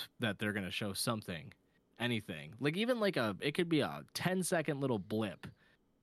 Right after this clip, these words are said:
about season three point eighty-seven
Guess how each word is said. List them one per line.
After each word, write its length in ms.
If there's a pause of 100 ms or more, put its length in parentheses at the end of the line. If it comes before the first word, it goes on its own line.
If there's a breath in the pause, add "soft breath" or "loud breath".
(440)
about 400
season 720 (240)
three 400 (180)
point 360 (240)
eighty-seven 960